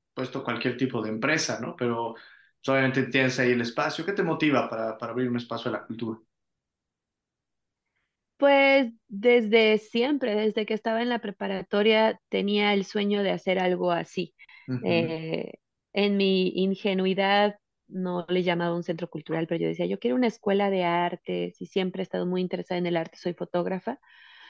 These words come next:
Speaker 2: Y ahora, eh, se ha enriquecido esa idea, ¿no? Creo que el arte y la cultura son una herramienta increíble para el tejido social, y la verdad soy una persona que,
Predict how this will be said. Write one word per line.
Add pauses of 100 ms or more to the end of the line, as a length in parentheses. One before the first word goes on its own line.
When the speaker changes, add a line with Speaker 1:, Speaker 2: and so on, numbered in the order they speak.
(720)
Speaker 2:
Y
ahora, (580)
eh,
se
ha
enriquecido
esa
idea,
¿no?
Creo
que
el
arte
y
la
cultura (580)
son
una
herramienta
increíble
para
el
tejido
social, (640)
y
la
verdad
soy
una
persona
que,